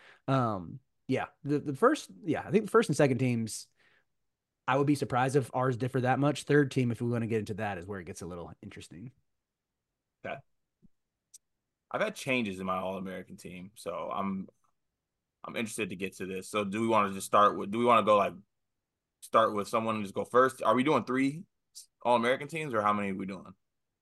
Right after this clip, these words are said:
Speaker 1: Let's see how long it takes us to get to two, and then we'll <laughs> decide on the third.
Speaker 2: Okay,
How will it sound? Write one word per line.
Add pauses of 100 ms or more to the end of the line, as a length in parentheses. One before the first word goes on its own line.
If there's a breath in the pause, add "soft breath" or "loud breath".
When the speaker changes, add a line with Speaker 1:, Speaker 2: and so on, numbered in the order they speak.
(460)
Speaker 1:
Let's
see
how
long
it
takes
us
to
get
to
two,
and
then
we'll
<laughs>
decide
on
the
third. (320)
Speaker 2:
Okay,